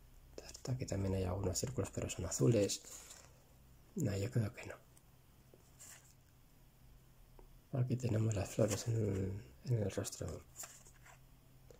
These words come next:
Aquí sí que tenemos lo-, los puntos amarillos, como te decía antes, esas moneditas. No, no hay más. Por ahora. Vale,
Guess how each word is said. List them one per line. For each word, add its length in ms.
Aquí 140
sí 100
que 100
tenemos 380
lo-, 320
los 340
puntos 340
amarillos, 340
como 180
te 140
decía 260
antes, 200
esas 220
moneditas. 800
No, 300
no 80
hay 140
más. 300
Por 140
ahora. 220
Vale, 200